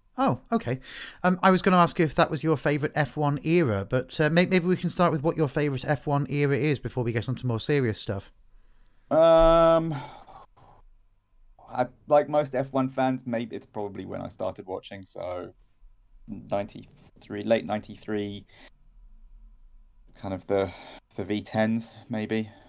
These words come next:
Speaker 2: Um,
Speaker 1: Hmm.
Speaker 2: it, uh, it, it did make a good noise. Right now, I'm in the middle of rewatching the two thou-, well, actually, I'm almost finished rewatching the two thousand four season,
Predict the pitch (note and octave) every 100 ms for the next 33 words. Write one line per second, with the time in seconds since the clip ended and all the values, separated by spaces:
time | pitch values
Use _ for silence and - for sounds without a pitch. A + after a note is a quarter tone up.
0 | _ _ _ _ _ G#2 F#2+ F#2+ F#2+ F#2+
1 | _ _ _ _ _ _ _ - C#3+ A2
2 | - - - - - - - - G2 G#2
3 | - E2+ - F#2+ G2 F2+ F2+ - - -
4 | - C3+ C3+ C3 A#2+ A2 G#2+ G2+ G2 G2+
5 | F#2+ F2+ - F#2 - - F#2+ F#2 E2+ F2+
6 | F#2 - F2 F2 - F#2 F#2 - F2+ F2+
7 | F2+ - F#2+ - - - - - F#2 F#2
8 | - F#2 -